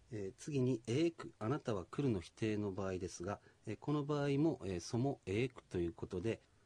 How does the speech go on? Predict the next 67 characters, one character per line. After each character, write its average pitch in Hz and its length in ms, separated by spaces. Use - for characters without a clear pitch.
エ 113 80
ー 165 200
ク - 100
で 104 120
す - 120
と、 123 260
え 95 200
ー、 87 60
「あ 107 40
な 120 100
た 104 140
は 82 120
来 - 140
る」 104 120
な 90 60
ん 82 80
で 78 100
す - 160
が、 107 140
そ - 160
の 131 100
前 123 220
に 85 120
そ - 200
も、 101 220
え 76 280
ー、 85 60
な 123 140
い 131 140
を 78 100
つ - 160
け 85 120
ま-、 87 120
何 107 240
々、 117 180
ま 92 220
あ、 - 160
例 95 120
え 82 40
ば、 85 180
え 95 120
ー、 - 80
来 - 120
な 123 140
い 92 120
の 107 300
な 110 220
い 107 100
を 82 120
つ - 140
け 85 140
て、 - 240
そ - 160
も 127 280
エ 107 200
ー 123 60
ク - 160
と 104 120
い 95 140
う 85 60
形 - 380
で 117 180
表 87 180
現 78 80
し - 80
ま 80 80
す。 - 280